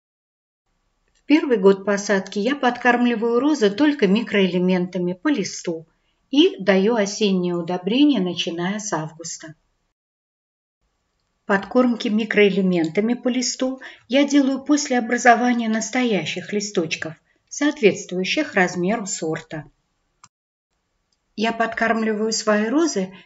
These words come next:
микроэлементами Экофуз и Силиплант, а в прошлом году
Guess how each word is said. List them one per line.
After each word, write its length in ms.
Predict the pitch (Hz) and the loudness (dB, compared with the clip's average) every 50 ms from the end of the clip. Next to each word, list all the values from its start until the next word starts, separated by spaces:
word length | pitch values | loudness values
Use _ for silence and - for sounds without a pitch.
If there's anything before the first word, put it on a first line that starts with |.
| _ - | _ 4
микроэлементами 1080 | 254 294 302 - 240 233 233 233 247 240 226 220 208 190 190 190 220 202 202 202 208 - | 4 4 4 4 0 -2 2 2 2 2 2 2 2 2 2 0 0 0 0 -2 -2 0
Экофуз 840 | 247 247 247 - 196 180 185 - - 320 349 370 370 - - - - _ | 0 0 2 2 0 0 0 0 0 2 2 2 0 -2 -8 -10 -12 _
и 220 | - 269 311 339 | 2 2 2 2
Силиплант, 880 | 311 - - 311 302 269 240 - 214 - 190 190 180 180 185 190 185 - - _ _ _ _ _ _ _ _ _ | 2 0 2 4 4 4 4 0 -2 0 2 4 4 4 2 -2 -6 -8 -16 _ _ _ _ _ _ _ _ _
а 120 | 196 185 | -4 -4
в 120 | - - | -2 0
прошлом 440 | - 262 339 370 - - 311 269 240 | 2 2 4 2 2 0 2 2 2
году 440 | 196 202 202 185 180 175 170 170 - | 4 2 2 2 0 -4 -6 -10 -16